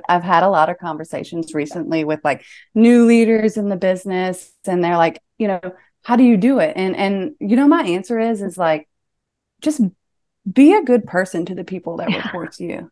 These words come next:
Speaker 1: You know, that's really <laughs> all you have to do is, like, support them, be there for them.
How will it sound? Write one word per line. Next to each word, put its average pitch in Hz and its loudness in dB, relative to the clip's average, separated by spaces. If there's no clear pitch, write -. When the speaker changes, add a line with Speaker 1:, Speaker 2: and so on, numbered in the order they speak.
Speaker 1:
You 240 2
know, 262 4
that's 311 6
really 285 2
<laughs> - -4
all 269 0
you 247 2
have 202 0
to 202 -8
do 190 -4
is, 208 0
like, 190 4
support 208 -4
them, 277 2
be 208 -2
there 247 2
for 240 -8
them. 196 -4